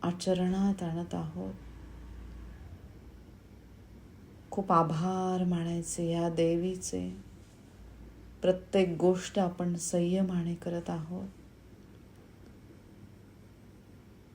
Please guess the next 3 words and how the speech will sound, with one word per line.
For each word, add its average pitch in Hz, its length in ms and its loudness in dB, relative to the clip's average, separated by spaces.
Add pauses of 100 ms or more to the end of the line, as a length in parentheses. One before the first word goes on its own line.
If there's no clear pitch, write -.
(480)
या 180 300 10
वैश्विक 185 800 8
शक्तीचे 202 720 2